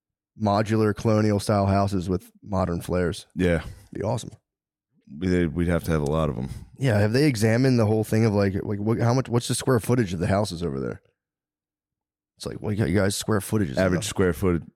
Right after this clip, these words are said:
Speaker 2: footage of, uh, houses in India.
Speaker 1: Yeah, no wonder you guys are pissed. You guys can't barely entertain.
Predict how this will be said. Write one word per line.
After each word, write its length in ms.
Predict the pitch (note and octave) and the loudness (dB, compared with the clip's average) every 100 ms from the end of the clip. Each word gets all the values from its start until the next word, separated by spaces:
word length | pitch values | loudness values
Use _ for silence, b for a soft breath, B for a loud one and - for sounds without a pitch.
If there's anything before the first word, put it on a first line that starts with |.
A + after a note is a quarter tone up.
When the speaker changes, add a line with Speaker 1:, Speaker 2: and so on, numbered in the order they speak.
| _ _ _ - | _ _ _ -10
Speaker 2:
footage 340 | - F2+ E2 | -2 0 0
of, 180 | E2 D2 | 0 0
uh, 340 | D#2+ D2+ D2 D2 | 0 0 0 0
houses 420 | E2 D#2+ D#2 D2+ | -2 -2 -4 -4
in 100 | D2+ | -2
India. 300 | D#2 D2+ C#2+ - _ - | 0 -2 -4 -12 _ -4
Speaker 1:
Yeah, 160 | D#3+ | 0
no 120 | G#2 A#2 | 2 4
wonder 200 | D3+ B2+ | 4 2
you 100 | A#2 | 2
guys 180 | A2+ | 2
are 60 | F#2+ | 0
pissed. 440 | - B2+ A2 - | 0 2 2 -2
You 80 | G2+ | -2
guys 220 | G#2 A2+ | 0 0
can't 320 | - B2 G2+ F#2+ | 0 0 0 0
barely 320 | A2+ A2+ G#2+ | 0 2 2
entertain. 600 | A2 F#2+ - B2 F2 F#2 | 2 0 0 0 -2 -6